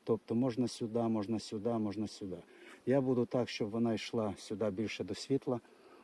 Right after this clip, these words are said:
Роблю таку кишеньку. От зайшов ніж у підкору і паралельно ведемо.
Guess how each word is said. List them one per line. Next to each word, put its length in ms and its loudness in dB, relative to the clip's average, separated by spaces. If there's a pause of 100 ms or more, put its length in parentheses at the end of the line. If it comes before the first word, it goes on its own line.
(120)
Роблю 380 0
таку 300 -4
кишеньку. 580 -2 (1200)
От 160 6
зайшов 580 4
ніж 480 6
у 240 4 (840)
підкору 680 4 (120)
і 120 4
паралельно 800 6 (400)
ведемо. 460 4